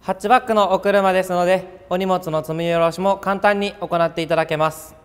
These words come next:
また、コンパクトなボディでありながら、大容量を確保しておりますので、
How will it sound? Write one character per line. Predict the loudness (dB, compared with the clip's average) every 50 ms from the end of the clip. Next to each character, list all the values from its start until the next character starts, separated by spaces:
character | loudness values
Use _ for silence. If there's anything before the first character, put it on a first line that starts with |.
| _ _ _ _ _ _ _ _ _ _ _ _ _ _ _ _ _ _ _ _ _
ま | -10 -6
た、 | -6 -6
コ | -2 0 -2
ン | 2 2
パ | 0 0
ク | 0 0
ト | 0 2
な | 2 2 0 -2 -16 -12 -4
ボ | -4 -2 -2
デ | -2 -2
ィ |
で | 0 0
あ | 0
り | 0 0
な | -2 0 2
が | 4
ら、 | 4 4 2 0 -16 -20 -20 -20 -20 -20 _ _ _ _ _ _ _ -2
大 | 0 0 2
容 | 2 2 2
量 | 2 2 0
を | 0
確 | -2 -6 -4 -2 -4
保 | -4
し | -4 -4
て | -4
お | -2 -2
り | -2 -2
ま | -4 -4
す | -4 -4
の | -4 -2
で、 | -2 -4 -6